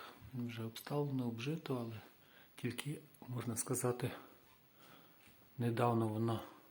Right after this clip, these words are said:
почала використовуватися, була, так би мовити, здана в експлуатацію кухня. Е, такий простір є між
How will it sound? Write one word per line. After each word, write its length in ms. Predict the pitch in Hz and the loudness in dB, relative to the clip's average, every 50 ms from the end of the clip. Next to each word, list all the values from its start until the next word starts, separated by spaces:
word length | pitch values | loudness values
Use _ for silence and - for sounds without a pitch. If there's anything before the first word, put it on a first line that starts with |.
| - - - - - - - - - - - - - - - - - - - - - - - - - - - - - | -20 -20 -20 -20 -20 -20 -20 -20 -20 -20 -20 -20 -20 -20 -20 -20 -20 -20 -20 -20 -20 -20 -20 -20 -20 -20 -18 -10 -8
почала 340 | 135 131 - 131 123 120 113 | -8 -4 -2 0 2 2 2
використовуватися, 1300 | 110 113 - - 120 - 113 - - - - - 127 127 127 131 131 131 - 127 - - - 127 117 - - - - - | 2 2 0 0 0 0 0 -2 -4 2 4 6 6 6 6 4 2 2 0 -2 -2 0 -2 -2 -4 -6 -8 -14 -14 -12
була, 320 | 117 107 110 117 117 110 104 | -6 -2 -2 0 0 0 -2
так 180 | - - 110 | 0 0 2
би 140 | 107 110 107 | 2 4 4
мовити, 400 | 110 110 110 110 107 - - 120 | 4 4 4 2 2 0 0 -2
здана 300 | 107 110 117 110 113 104 | 0 0 0 2 2 0
в 60 | 101 | 0
експлуатацію 880 | 104 - - - - - 113 110 - - 104 104 104 - - 120 113 110 | -2 -4 -6 -6 -4 -4 -4 -4 -2 -4 -4 -2 -2 -2 -4 -4 -6 -6
кухня. 340 | - 123 110 - - - - - - - - - - - - - - - - - - - - - - - - | -6 -6 -6 -6 -8 -12 -16 -18 -18 -12 -8 -6 -6 -4 -6 -6 -8 -6 -6 -6 -6 -6 -8 -12 -8 -2 0
Е, 140 | 123 110 | 0 0
такий 300 | 107 - - - - 127 | 2 0 0 0 0 -2
простір 540 | - - - 139 131 113 - - - 135 135 | -2 0 0 0 0 0 0 0 0 -2 0
є 320 | 120 117 123 127 117 110 104 - - - - | 0 0 -2 -2 -2 -4 -6 -10 -14 -12 -8
між 580 | 135 123 120 117 113 110 - - - - - | -6 -4 -2 -2 -2 -2 -2 -2 -2 -4 -6